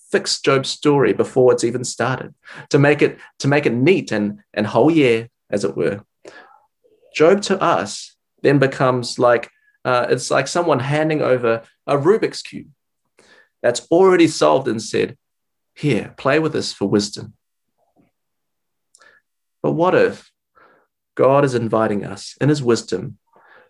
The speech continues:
to be actually perplexed by suffering,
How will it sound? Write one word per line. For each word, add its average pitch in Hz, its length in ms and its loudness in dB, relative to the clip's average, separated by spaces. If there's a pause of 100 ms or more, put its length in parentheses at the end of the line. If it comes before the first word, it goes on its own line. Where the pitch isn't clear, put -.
to 123 120 2
be 131 380 2
actually 143 420 -4
perplexed - 840 -6 (800)
by 107 120 0
suffering, - 500 -6